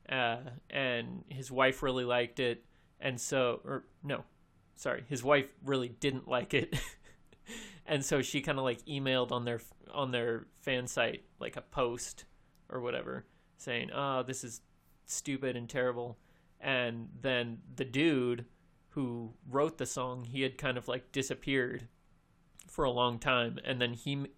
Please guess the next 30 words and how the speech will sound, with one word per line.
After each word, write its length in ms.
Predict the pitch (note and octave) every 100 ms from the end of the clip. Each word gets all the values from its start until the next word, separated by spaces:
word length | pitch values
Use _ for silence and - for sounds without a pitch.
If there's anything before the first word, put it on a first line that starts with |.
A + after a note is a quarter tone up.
| -
emailed 480 | C#3+ C3+ B2+ A#2 A#2
her 320 | - C3+ A#2+
and 180 | - B2+
was 160 | A#2+ -
like, 140 | -
"Hey, 180 | C3+ A#2
you're 160 | B2 B2
right. 300 | B2 A2+ - C#3
I 60 |
like 280 | B2+ B2 -
that 100 | -
you 120 | B2+
didn't 220 | B2 A#2+ A#2+
like 220 | B2 -
this 160 | -
song, 240 | - - -
'cause 160 | -
I 100 | A#2+
don't 160 | A2+ -
like 220 | C2+ -
this 160 | - -
song 260 | D3 C#3
either, 280 | C3+ - - - _ _ _ _ _
because 300 | C#3 - - - _ _ _ _ _ _ -
I'm, 180 | - - - -
I'm 220 | B2 - _
self-loathing 920 | - C#3 B2+ - C3 B2 A#2+ A#2+ A#2+ C3 -
and, 240 | - - - - - - - - - -
and, 240 | D3 E2
uh, 280 | G#1 -